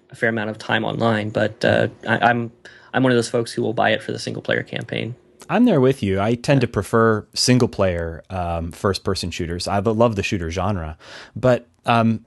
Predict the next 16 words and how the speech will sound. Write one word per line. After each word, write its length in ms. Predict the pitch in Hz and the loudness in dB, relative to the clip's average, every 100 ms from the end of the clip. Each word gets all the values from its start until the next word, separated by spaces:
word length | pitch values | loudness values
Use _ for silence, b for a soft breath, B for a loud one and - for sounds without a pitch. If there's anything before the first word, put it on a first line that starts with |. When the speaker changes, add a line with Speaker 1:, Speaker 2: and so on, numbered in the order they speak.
| - | -2
Speaker 2:
something 300 | - 233 269 | 2 4 4
that 80 | 147 | 2
sometimes 360 | 170 160 135 | 0 2 2
holds 260 | - 127 110 | 2 0 2
me 120 | 110 | 0
back 340 | 98 113 113 - | 2 2 0 -4
is 180 | 110 98 | -8 -6
that 240 | 110 98 - B B | -4 -4 -6 B B
I'm, 220 | 123 123 _ | -2 -2 _
well, 220 | 131 101 | -2 -2
part, 340 | 98 - 165 - | -2 0 0 0
the 100 | 120 | 2
main 200 | 151 139 | 4 4
reason 240 | 117 104 | 2 2
that 80 | 98 | 0
I 160 | 90 | -2